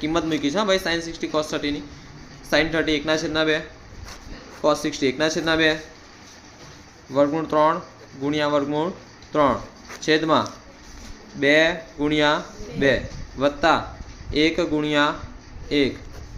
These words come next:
નહીં, બે ગુણ્યા બે. વર્ગમૂળ ત્રણનો ગુણાકાર વર્ગમૂળ ત્રણ સાથે ત્રણ મળે ને, આવું થાય. જો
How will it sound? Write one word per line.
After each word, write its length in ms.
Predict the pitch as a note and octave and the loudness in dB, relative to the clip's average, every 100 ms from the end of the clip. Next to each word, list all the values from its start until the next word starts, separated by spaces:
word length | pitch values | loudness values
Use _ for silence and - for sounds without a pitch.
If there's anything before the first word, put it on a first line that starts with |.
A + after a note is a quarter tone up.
| - | -8
નહીં, 240 | C3+ C#3+ C#3 | -2 0 4
બે 100 | C#3+ D3+ D3+ | 4 4 2
ગુણ્યા 400 | C#3+ C#3 C3+ E3 - - - - | 0 0 -2 -4 -8 -18 -14 -2
બે. 160 | C3 G2+ - - - - - - B2 | 0 0 -4 -16 -20 -20 -20 -10 0
વર્ગમૂળ 320 | D3 D#3+ D#3 | 0 0 0
ત્રણનો 240 | D#3+ E3 D#3+ | 0 0 0
ગુણાકાર 280 | E3 D#3+ D#3+ | 0 2 2
વર્ગમૂળ 260 | D#3 D#3 D3+ | 0 -2 0
ત્રણ 180 | D#3+ D#3+ | 0 0
સાથે 180 | D#3+ C3 A2 - - - - - | 0 -2 -4 -10 -14 -14 -14 -4
ત્રણ 200 | D3 D#3 | 0 2
મળે 160 | D#3 D#3+ G#3+ | 2 4 4
ને, 60 | G3+ - - - - | 2 -4 -16 -18 -4
આવું 180 | C#3 D#3 | 0 2
થાય. 140 | D#3 | 2
જો 120 | C#3+ | 2